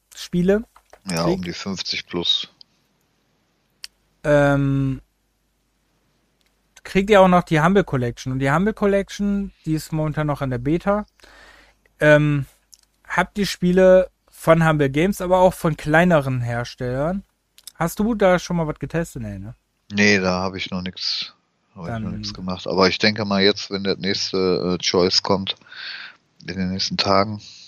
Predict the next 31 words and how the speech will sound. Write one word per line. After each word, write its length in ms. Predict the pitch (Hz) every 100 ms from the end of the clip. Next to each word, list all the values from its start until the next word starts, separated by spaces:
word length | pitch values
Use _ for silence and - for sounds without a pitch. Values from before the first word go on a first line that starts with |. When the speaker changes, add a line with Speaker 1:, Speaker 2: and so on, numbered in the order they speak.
| _ _ _
Speaker 2:
äh, 40 |
werde 880 | 92 90 87 85 85 _ _ 87 85
ich 80 | -
dann, 200 | 85 80
denke 200 | 82 82
ich 80 | -
mal, 120 | 82
reinschnuppern. 600 | 80 80 - 87 - 82 - _ _ _ - - _ _
Speaker 1:
Ähm, 240 | 147 147 143
auf 240 | 160 175
jeden 220 | 170 180
Fall 540 | 170 151 151 151 156 151 _ _ _ _ -
hab 240 | 151 160
ich 260 | 156 143 -
da 320 | 127 120 117
ein 80 | 127
bisschen 460 | 127 120 131 117 117
Zeit 220 | 175 202
verbracht, 400 | - 175 170 160
ein 100 | 156
bisschen 260 | 139 123 117
reingeguckt 720 | 135 160 160 151 143 - - _ _ _ - - -
und, 440 | 139 135 131 - -
ähm, 320 | 135 131 127 -
hab 160 | 151
mir 140 | 156 131
auch 80 |
ein 60 | -
paar 140 | -
Spiele 340 | 117 - 185 180
angeguckt. 760 | 175 170 - 160 156 - -